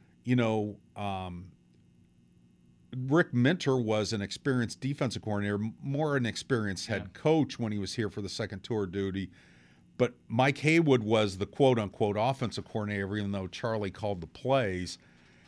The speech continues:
Speaker 1: And Mike wasn't an experienced offensive coordinator. So it was really hard. I mean, you even go back into the Dave era and the Holtz era, and they never quite lined up on both sides of the ball having this. So that would be something,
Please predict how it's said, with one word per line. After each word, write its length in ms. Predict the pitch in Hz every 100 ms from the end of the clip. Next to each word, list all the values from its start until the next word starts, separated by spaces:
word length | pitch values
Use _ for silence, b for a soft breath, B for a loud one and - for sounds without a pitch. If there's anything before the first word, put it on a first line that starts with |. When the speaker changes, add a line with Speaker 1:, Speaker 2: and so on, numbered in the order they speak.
| b
Speaker 1:
And 280 | 104 104 107
Mike 320 | 107 113 120
wasn't 460 | 123 131 220 139 98
an 140 | 104 95
experienced 560 | - - 95 85 82 92
offensive 440 | 80 95 90 87
coordinator. 440 | - 104 98 92 87
So 220 | - 131
it 60 |
was 160 | 113 104
really 380 | 117 147 170 139
hard. 320 | 113 131 135
I 80 | 113
mean, 160 | 113
you 80 | 113
even 240 | 123 151 139
go 120 | 135
back 260 | 127 123 123
into 140 | 110 98
the 60 | 90 b b b b b b -
Dave 240 | 135 143
era 320 | 143 143 147 139
and 100 | 110
the 60 |
Holtz 380 | 95 147 139 -
era, 280 | 143 143 131
and 140 | 123
they 120 | 117 117
never 380 | 120 175 208
quite 440 | 180 - 165 151 123
lined 400 | 120 127 131 127
up 200 | 127 -
on 160 | 107 95
both 240 | 120 120
sides 380 | - 117 110 95
of 60 |
the 80 | 98
ball 500 | 80 101 104 98 95 - b b b b
having 480 | - 113 107 101 92
this. 240 | 95 95 -
So 180 | -
that 240 | 90 120 175
would 160 | 123
be 180 | 98 101
something, 600 | 90 - 113 - 85 87